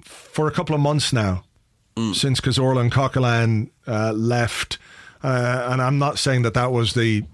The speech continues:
Speaker 1: the magical midfield either. You know, they had their, they had their issues too. Um,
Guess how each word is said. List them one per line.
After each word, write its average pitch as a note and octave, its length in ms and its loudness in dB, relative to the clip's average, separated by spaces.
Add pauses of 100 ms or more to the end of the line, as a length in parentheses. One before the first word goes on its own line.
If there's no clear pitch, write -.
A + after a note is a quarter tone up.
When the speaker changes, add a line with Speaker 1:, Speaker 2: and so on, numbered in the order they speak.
(440)
Speaker 1:
the A#2+ 60 -2
magical A#2+ 420 0
midfield A2+ 520 0
either. A#2+ 260 2
You A2 140 2
know, A#2 100 2
they A#2+ 140 2
had A#2 180 0
their, G#2+ 220 2
they B2 240 -2
had A2 100 0
their G#2 160 0
issues G2+ 320 -2
too. A2 300 0 (760)
Um, A#2 640 2